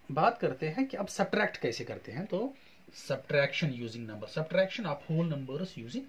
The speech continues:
number line, ठीक है ना। और एक example लूँगा मैं। For example, हमने subtract करना है, अ, for example, subtract करना है सेवन माइनस फ़ाइव, ठीक है ना।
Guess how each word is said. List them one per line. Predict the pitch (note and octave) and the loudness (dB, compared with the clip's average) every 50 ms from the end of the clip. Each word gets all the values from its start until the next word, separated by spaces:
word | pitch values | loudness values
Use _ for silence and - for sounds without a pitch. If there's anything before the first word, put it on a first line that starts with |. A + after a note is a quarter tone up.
| - B2 | -10 -10
number | A2 G#2 G#2 F#2+ - | -10 -8 -8 -8 -8
line, | G2 F#2 F2 F2 F2+ F#2+ - | -8 -10 -10 -12 -12 -14 -16
ठीक | - E3+ - | -14 -8 -6
है | G#3 | -6
ना। | C4 C4+ - - D#3 | -6 -6 -8 -6 -4
और | D#3+ | -4
एक | D#3 - | -2 -2
example | D#3 C#3 D3+ D#3+ D#3 D#3+ - E3+ E3 E3 - - - | -4 -4 -2 -2 -2 -2 -4 -6 -6 -6 -8 -8 -6
लूँगा | D3 D3+ D#3+ E3 F3 | -4 0 2 2 2
मैं। | G3 C#4+ E4 - | 0 -2 -4 -6
For | - B2+ C3 B2+ B2 | -6 -6 -4 -4 -6
example, | C#3 C#3 C#3+ - F#3+ | -6 -8 -6 -6 -8
हमने | - C#3+ C#3+ C#3+ | -6 -6 -6 -6
subtract | C#3 - - - - D3+ D3+ - - | -6 -6 -8 -6 -4 -6 -6 -6 -6
करना | - C#3 - D3+ | -8 -8 -6 -6
है, | E3 F3+ C4+ - - - - - - - - - - - - - - - - - A#2+ | -8 -8 -10 -12 -16 -20 -20 -20 -20 -20 -20 -20 -18 -20 -20 -20 -20 -20 -16 -12 -10
अ, | A#2 A#2 A#2 A#2 A2+ A2 - | -8 -6 -4 -4 -6 -6 -6
for | - A#2 A#2 | -4 -4 -4
example, | A2+ A#2+ A#2+ B2 C3 - A#3 - | -4 -4 -6 -8 -6 -6 -6 -4
subtract | - - - B2+ B2 - - | -4 -6 -4 -4 -6 -6 -4
करना | - A#2+ A#2+ B2 | -6 -6 -4 -4
है | C#3 F#3+ | -4 -6
सेवन | F#3 - - - E3+ F3 F#3 F#3 G3+ G#3+ A3 - - - - - - - - - - | -6 -2 2 4 8 8 8 8 6 4 -2 -6 -10 -18 -20 -20 -20 -20 -18 -10 -6
माइनस | C#3 C#3 C3 B2+ B2 B2+ B2+ B2+ - - - - - | 0 0 2 2 2 0 -4 -8 -10 -14 -18 -14 -8
फ़ाइव, | A#2 A2+ G#2 G2 F#2+ F2+ F2 - C4+ D4 D4 - - C4 - - - - - - | -6 -4 -4 -4 -6 -8 -8 -8 -8 -8 -8 -10 -12 -14 -14 -16 -18 -20 -14 -8
ठीक | - D#3 G3 | -4 -2 0
है | A3 | 0
ना। | D4 E4 | 0 0